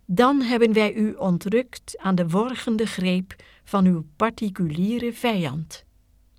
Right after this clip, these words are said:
Iedere mens met de rozenknop wordt in het hart getroffen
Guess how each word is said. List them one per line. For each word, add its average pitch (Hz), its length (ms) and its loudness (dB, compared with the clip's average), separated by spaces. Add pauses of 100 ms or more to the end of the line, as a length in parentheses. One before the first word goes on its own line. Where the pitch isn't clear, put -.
(2000)
Iedere 269 420 2
mens 185 580 0 (120)
met 208 320 2
de 165 140 0
rozenknop 185 800 0 (640)
wordt 185 480 0
in 240 200 -2
het 196 100 -2
hart 220 320 -4
getroffen 240 760 -4